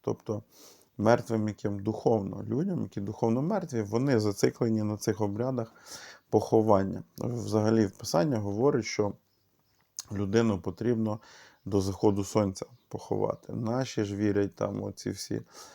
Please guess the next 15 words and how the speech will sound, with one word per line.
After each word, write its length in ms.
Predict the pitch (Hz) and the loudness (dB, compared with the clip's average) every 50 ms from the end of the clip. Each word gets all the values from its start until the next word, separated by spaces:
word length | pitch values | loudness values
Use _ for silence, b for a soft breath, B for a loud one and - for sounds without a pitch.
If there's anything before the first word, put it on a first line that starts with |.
| B B B B B B B B B B B - | B B B B B B B B B B B 2
речі 420 | 98 98 107 104 98 - - 98 | 6 8 8 8 8 6 0 -4
з 100 | 95 92 | -2 -2
душою, 560 | 95 92 101 95 - - 139 143 147 139 127 113 | -2 -2 -2 -2 2 6 8 8 10 8 8 6
що 200 | - - 104 101 | 4 0 0 0
вона 320 | 104 101 101 98 98 95 | -2 0 0 0 0 0
оце 260 | 95 95 92 - - | 0 0 -2 -4 -8
ходить, 540 | 101 - - 123 127 123 110 104 110 101 104 | -8 -4 0 2 4 4 2 2 -2 -2 -2
бродить, 520 | 95 92 - 117 117 117 110 107 104 95 | -4 0 2 4 4 4 4 2 -2 -2
її 140 | 98 98 104 | -2 -4 -4
потрібно 500 | 101 - 110 - - 107 104 98 101 101 | -4 -4 -6 -4 -2 0 0 0 0 0
облажняти. 760 | 98 95 95 104 101 104 107 120 131 139 131 131 - 113 107 | 0 0 2 2 2 2 2 2 4 4 2 2 0 -2 0
І 180 | - 107 104 98 | 0 0 0 0
дійсно, 400 | 101 127 151 139 - - 104 98 | 0 0 -2 -2 0 0 2 2
якщо 300 | 101 98 - - 113 110 | 2 0 2 2 2 2
ти 360 | - - 110 104 107 113 | 4 4 4 4 4 4